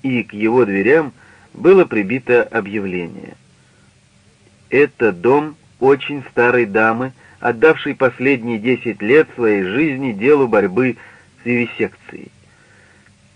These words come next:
Многие мужчины из её семьи умерли за свою родину. Здесь нет ничего ценного или представляющего какой-либо интерес.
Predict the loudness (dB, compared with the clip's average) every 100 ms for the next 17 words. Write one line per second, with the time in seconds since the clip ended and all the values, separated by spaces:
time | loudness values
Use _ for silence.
0 | _ -10 0 2 4 2 0 -2 -2 -2
1 | -2 -2 0 0 -2 -4 -6 -4 -4 -6
2 | -10 _ _ -4 0 0 0 0 -2 -4
3 | -20 -6 -6 -2 -2 0 2 0 -2 -4
4 | -4 -4 -10 -20 -20 _ _ _ _ _
5 | _ _ _ _ _ _ _ _ _ _
6 | _ _ _ _ _ _ -14 -2 2 2
7 | 0 -14 -8 0 0 0 -8 -4 -2 -2
8 | -2 -2 0 0 0 0 -2 -2 -2 0
9 | -2 -2 -6 -6 -2 2 6 6 4 0
10 | -6 -2 -4 0 -2 0 -2 -4 -4 -6
11 | -6 -6